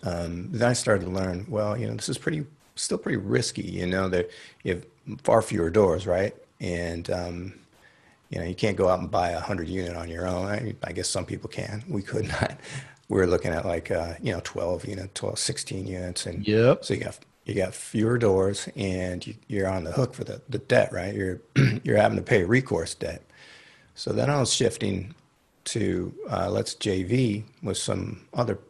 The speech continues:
Speaker 1: other people that, that know what they're doing. All, all the while, by the way, I was studying up and, and learning a great deal about multifamily and, and kept my ear on syndication. And, um, <clears throat> so, yeah, we're gonna J V.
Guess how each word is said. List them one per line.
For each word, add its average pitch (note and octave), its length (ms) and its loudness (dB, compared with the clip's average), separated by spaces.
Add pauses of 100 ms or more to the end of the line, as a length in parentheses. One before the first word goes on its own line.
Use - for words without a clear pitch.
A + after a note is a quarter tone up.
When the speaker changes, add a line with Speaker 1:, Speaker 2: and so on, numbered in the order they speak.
(120)
Speaker 1:
other A#2 220 2
people - 360 -8 (120)
that, - 380 -6
that - 120 2
know G2+ 140 -2
what F#2 160 -6
they're G2+ 100 -2
doing. F#2 300 -6
All, D#3 240 4
all C#3 180 0
the C3+ 80 -2
while, - 220 0
by F2 160 -2
the F2+ 80 -4
way, F#2 120 -2
I F#2+ 100 0
was F#2 100 -4
studying - 460 -2
up F2 220 -8
and, - 220 -8 (100)
and F#2 200 -4
learning G2 260 -4
a - 40 -8
great F#2 280 -4
deal F#2+ 180 0
about G2+ 460 -4
multifamily G2+ 920 -4
and, A#2 300 -2
and A#2+ 140 -2 (240)
kept C3 140 0
my G2+ 140 0
ear G2 200 0
on G#2 200 -4 (420)
syndication. G#2+ 720 0 (360)
And, G#2 460 4
um, G2+ 420 2 (180)
<clears throat> B2 260 8
so, A#2 140 2
yeah, C3+ 200 6
we're A2 120 6
gonna G#2 180 0
J G#2+ 240 6
V. C3 300 2